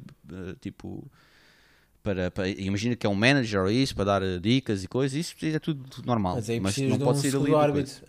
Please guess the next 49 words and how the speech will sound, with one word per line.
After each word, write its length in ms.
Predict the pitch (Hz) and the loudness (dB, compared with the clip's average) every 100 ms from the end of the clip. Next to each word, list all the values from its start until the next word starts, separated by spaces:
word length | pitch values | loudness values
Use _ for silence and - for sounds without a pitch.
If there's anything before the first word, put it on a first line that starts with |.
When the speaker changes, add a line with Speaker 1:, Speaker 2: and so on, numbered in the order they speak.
| 123 | -8
Speaker 2:
Aí 80 | |
precisas 280 | 110 - 117 | -8 -6 -6
de 60 | 117 | -4
um 60 | |
segundo 300 | 120 131 123 123 | -6 -6 0 2
árbitro 300 | 123 127 131 | 0 -2 2
lá 120 | 131 | 2
para 140 | 147 | 2
impedir 280 | 135 127 131 | -4 -4 -6
que 80 | 131 | -4
o 40 | 139 | -2
gajo 200 | 135 - | -2 -4
saia 160 | 143 | -8
de 60 | 143 | -6
lá. 160 | 135 - _ _ _ _ _ _ _ | -8 -10 _ _ _ _ _ _ _
Speaker 1:
Pois, 200 | - 117 | 0 0
tudo 180 | 160 117 | 2 0
bem. 220 | 98 123 | 2 0
Não, 180 | 110 139 | 4 4
mas 200 | 196 95 | 4 2
assim, 500 | 107 104 101 - 120 | -2 -2 -2 0 -2
se 120 | 110 | 2
o 40 | 117 | 6
árbitro 180 | 123 123 | 6 4
te 40 | |
apanhar 260 | 117 131 135 | 0 2 2
fora 260 | 139 131 | 4 4
da, 320 | 110 110 104 101 | 4 4 4 2
da, 100 | 110 - | -2 -2
dali, 520 | 113 113 139 185 233 | 0 2 2 0 -2
também 280 | - 190 202 | -4 -2 2
vais 160 | 196 | 2
logo 100 | 208 | 0
expulso. 340 | - 180 185 - | -4 -4 -4 -6
Portanto, 260 | - 95 90 | -8 -8 -6
também 140 | 95 107 | -4 0
já, 240 | 120 110 | 2 2
já 100 | 117 | 2
é 40 | 120 | 4
mais 160 | 131 | 2
difícil 280 | 127 139 131 | 0 -4 -6
fazeres 280 | - 110 123 | -4 -2 0
a 60 | 123 | 0
geneira 260 | 123 143 | 2 2
e 40 | 143 | 2
voltares 520 | 127 135 147 151 - | 0 2 2 0 -10
sem 160 | - 151 | -6 -2
o 80 | 147 | 0
árbitro 280 | 151 151 | -2 -4